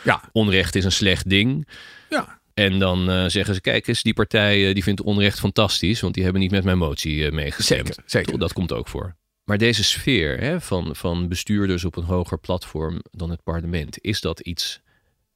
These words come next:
Speaker 2: eigens van Nederland? Of is dat heel gewoon? Of hoe, hoe zijn wij hier gekomen?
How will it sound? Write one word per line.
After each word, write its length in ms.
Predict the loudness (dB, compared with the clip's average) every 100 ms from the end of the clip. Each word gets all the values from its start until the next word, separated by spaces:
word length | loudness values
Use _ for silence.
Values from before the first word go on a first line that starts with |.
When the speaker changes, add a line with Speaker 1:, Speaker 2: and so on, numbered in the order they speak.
| _
Speaker 2:
eigens 580 | 0 2 0 -2 -4 -4
van 200 | -4 -2
Nederland? 680 | -2 0 0 -2 -4 -6 -12
Of 140 | -10
is 140 | -10
dat 140 | -10 -10
heel 140 | -12
gewoon? 540 | -8 -2 0 0 -2 -6
Of 180 | -8 -4
hoe, 320 | -2 -2 -2
hoe 200 | -2 0
zijn 200 | 2 2
wij 160 | 2
hier 200 | 0 -2
gekomen? 500 | -4 -2 -2 -2 -8